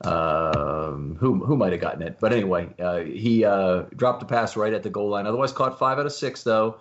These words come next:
He was perfectly splitting the defense on those touchdown passes, which was, which were both beautiful. Uh, so just a shame he didn't catch that third one. But nice to see him get thrown to six times, catch five,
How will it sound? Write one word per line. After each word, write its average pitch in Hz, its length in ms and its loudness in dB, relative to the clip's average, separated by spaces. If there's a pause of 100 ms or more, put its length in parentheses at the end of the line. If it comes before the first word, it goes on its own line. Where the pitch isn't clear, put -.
(480)
He 127 580 2
was 110 200 0
perfectly 156 720 -2
splitting 143 420 -4
the 135 60 -2
defense 127 540 -2 (120)
on 107 200 2
those 95 240 4
touchdown 120 500 -2
passes, 110 480 -2
which 95 200 -8
was, 95 120 -4 (160)
which 98 380 -2
were 98 80 0
both 110 260 2
beautiful. 101 560 0 (360)
Uh, 92 340 4
so 92 140 -4
just 113 220 -4
a 101 40 -2
shame 104 260 2
he 101 80 2
didn't 92 220 4
catch 98 260 0
that 92 200 0
third 92 180 2
one. 87 120 -2
But - 140 -6
nice 143 240 -4
to 151 60 -10
see 143 180 -4
him 127 240 -2
get 95 240 0
thrown 127 280 2
to 139 140 -2
six 131 300 -4
times, 113 340 0
catch 113 280 -2
five, 104 460 2